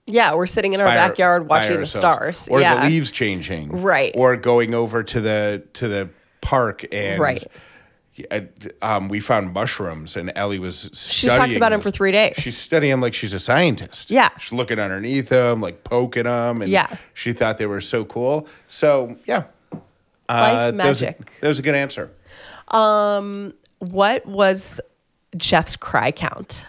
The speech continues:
Speaker 1: I did a cry count on Instagram.
Speaker 2: I
Speaker 1: Now
Speaker 2: never fully bawled, so I'm gonna throw a flag on this.
Speaker 1: Well, i-, okay, here's the thing. First of all, some
Speaker 2: I
Speaker 1: people
Speaker 2: did at the very end.
Speaker 1: some people thought that I was being mean to you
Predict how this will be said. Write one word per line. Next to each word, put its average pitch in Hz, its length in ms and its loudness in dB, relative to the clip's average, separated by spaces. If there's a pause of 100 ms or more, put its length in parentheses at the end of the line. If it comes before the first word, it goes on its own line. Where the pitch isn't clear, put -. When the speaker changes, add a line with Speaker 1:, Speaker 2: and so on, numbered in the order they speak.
(100)
Speaker 1:
I 185 80 2
did 170 180 0
a - 80 -2
cry 233 320 0
count 233 460 -2
on 160 140 2
Instagram. 190 580 0
Speaker 2:
I 170 80 6
Speaker 1:
Now 208 100 6
Speaker 2:
never 208 400 4
fully 135 640 2
bawled, 90 640 -2
so 117 200 0
I'm 131 280 2
gonna 120 160 0
throw 110 260 -2
a 92 40 -4
flag 85 460 -8
on 76 160 -16
this. - 360 -10
Speaker 1:
Well, 254 380 4
i-, 247 160 0
okay, 233 240 0
here's 226 240 0
the 233 80 -2
thing. 190 160 -2
First 233 260 0
of 208 80 -6
all, 175 160 0
some 202 160 2
Speaker 2:
I 147 40 4
Speaker 1:
people 156 160 4
Speaker 2:
did 123 220 2
at 117 200 -4
the 120 80 -4
very 107 340 0
end. - 380 -10
Speaker 1:
some 226 300 2
people 262 260 -2
thought - 400 -2
that 175 160 -4
I 165 100 0
was 165 160 -4
being 151 200 -6
mean 139 220 -8
to 202 100 -8
you 277 300 0